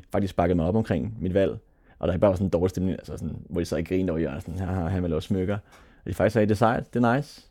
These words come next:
gør det, go for it. Vi, vi hæpper på dig," ikke? Og så har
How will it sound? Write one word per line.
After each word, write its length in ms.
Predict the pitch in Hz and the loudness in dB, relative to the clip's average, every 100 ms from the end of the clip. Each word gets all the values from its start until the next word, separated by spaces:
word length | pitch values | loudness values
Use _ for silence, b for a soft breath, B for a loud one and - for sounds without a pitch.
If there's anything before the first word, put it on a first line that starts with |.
| - | -2
gør 200 | 120 139 | 2 2
det, 120 | 156 131 | 2 -6
go 160 | - 131 | 0 0
for 200 | 123 120 | 2 2
it. 60 | 131 - _ _ - | 0 -8 _ _ -4
Vi, 200 | 107 110 | 4 6
vi 100 | 107 | 6
hæpper 220 | 101 117 | 6 6
på 160 | 120 117 | 8 8
dig," 80 | 127 | 8
ikke? 140 | 151 - B B B B B B B B B | 4 -4 B B B B B B B B B
Og 80 | - | -10
så 140 | 101 110 | 0 4
har 400 | 101 85 53 | 4 2 -2